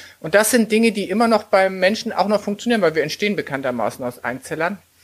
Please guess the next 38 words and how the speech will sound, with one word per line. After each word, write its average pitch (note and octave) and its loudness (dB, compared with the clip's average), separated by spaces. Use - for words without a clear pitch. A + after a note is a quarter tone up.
Das E3+ -4
heißt, F#3+ 2
äh, F3 6
äh, D3 -2
äh, B2+ -6
wir D3+ -4
sind G3+ 0
in, E3 -4
äh, D3+ -4
sowohl D#3+ 0
in F#3+ 2
unserer E3 2
sexuellen E3+ 0
Präferenz, F3 -2
kann A3 2
das A3 0
ein G#3+ -6
bisschen G#3+ 0
bunter A3 2
zugehen G3 -2
und, F3 -4
äh, D#3 4
in, D#3 -2
in D3+ -4
der D#3 2
Frage E3 0
der C#3+ 2
Geschlechtlichkeit F3 -2
geht D#3 -6
es D#3 -6
auch F#3 0
ein F#3 -6
bisschen D3 -6
bunter C#3+ -2
zu, - -6
einfach D#3 -2
deshalb, D#3+ 0
weil D3 4